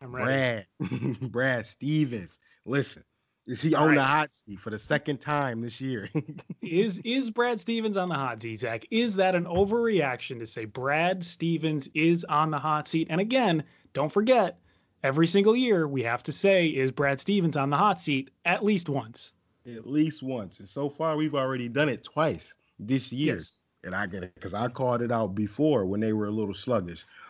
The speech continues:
Speaker 2: But I will say this. They miss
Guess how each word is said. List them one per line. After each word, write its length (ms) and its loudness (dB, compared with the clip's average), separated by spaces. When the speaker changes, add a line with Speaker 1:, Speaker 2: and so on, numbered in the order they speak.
Speaker 2:
But 240 2
I 120 6
will 280 6
say 260 2
this. 360 -4
They 180 2
miss 560 2